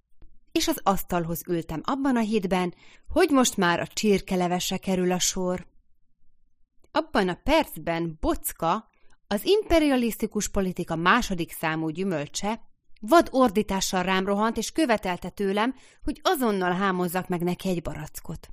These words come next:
"Meghámozom, lelkem, de előbb a levest kell megenni."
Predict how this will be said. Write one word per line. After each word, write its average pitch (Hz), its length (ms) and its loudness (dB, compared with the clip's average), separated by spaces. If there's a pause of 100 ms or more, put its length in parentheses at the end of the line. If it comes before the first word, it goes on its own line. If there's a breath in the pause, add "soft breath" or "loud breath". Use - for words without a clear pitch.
(1200)
"Meghámozom, 175 880 2
lelkem, 165 480 -6
de 240 80 -2
előbb 262 280 0
a 311 60 8
levest 320 440 2
kell 180 160 -4
megenni." 156 680 -6